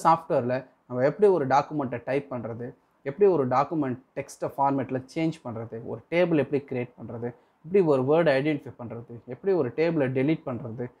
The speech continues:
எப்படி ஒரு பிக்சரை ஆட் பண்றது, எப்படி ஒரு டெக்ஸ்ட் ஆட்டோமேட்டிக்கா கொண்டு வர்றது, நெக்ஸ்ட் எப்படி ஒரு, அ, டூல்ஸ் யூஸ் பண்ணி இந்த ஷேப்ஸ் எல்லாம் டிரா பண்றது, ஓகே, the next எப்படி ஒரு பேஜ் அலைன்மெண்ட் யூஸ் பண்றது, ச-, செட்டிங்ஸ், பே-, பிரிண்ட் அவுட், பிரிண்ட் அவுட் செட்டிங்ஸ்னா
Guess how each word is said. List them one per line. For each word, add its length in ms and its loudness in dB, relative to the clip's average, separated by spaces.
எப்படி 200 2
ஒரு 180 4
பிக்சரை 440 -2
ஆட் 240 -4
பண்றது, 420 -10
எப்படி 260 2
ஒரு 400 4
டெக்ஸ்ட் 260 -6
ஆட்டோமேட்டிக்கா 640 0
கொண்டு 340 -4
வர்றது, 300 -8
நெக்ஸ்ட் 300 -4
எப்படி 280 2
ஒரு, 340 2
அ, 80 -4
டூல்ஸ் 280 2
யூஸ் 180 -2
பண்ணி 160 -6
இந்த 140 -4
ஷேப்ஸ் 260 -4
எல்லாம் 300 -6
டிரா 300 2
பண்றது, 440 -6
ஓகே, 240 -6
the 160 -2
next 200 -2
எப்படி 200 -2
ஒரு 200 4
பேஜ் 240 -2
அலைன்மெண்ட் 480 2
யூஸ் 240 -6
பண்றது, 340 -10
ச-, 320 0
செட்டிங்ஸ், 420 4
பே-, 240 4
பிரிண்ட் 240 -4
அவுட், 200 -4
பிரிண்ட் 220 -4
அவுட் 180 -4
செட்டிங்ஸ்னா 440 -6